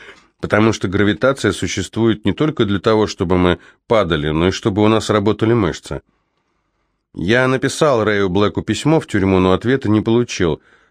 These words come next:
Внутри себя я надеялся, что он не имеет отношения к ключу, хотя не мог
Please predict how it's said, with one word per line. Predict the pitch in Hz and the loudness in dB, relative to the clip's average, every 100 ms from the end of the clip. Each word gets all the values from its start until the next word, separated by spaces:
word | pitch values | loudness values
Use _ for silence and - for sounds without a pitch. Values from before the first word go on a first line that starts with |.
| - | -10
Внутри | 82 95 107 123 | -2 -2 0 -2
себя | - 117 120 | -2 0 2
я | |
надеялся, | 107 101 101 98 92 92 | 2 0 0 0 0 -4
что | - 101 | -4 0
он | 92 95 | 2 4
не | 98 | 4
имеет | 104 98 85 | 2 0 -2
отношения | 85 90 82 92 85 80 | -2 -2 -2 -2 -2 -2
к | - | -2
ключу, | 92 92 - 156 | -2 -2 -2 -4
хотя | 131 85 - 101 95 95 85 _ _ _ - | -2 -4 -2 0 2 0 -4 _ _ _ -6
не | 90 104 110 | 0 2 2
мог | 113 95 - - | 0 -2 -6 -18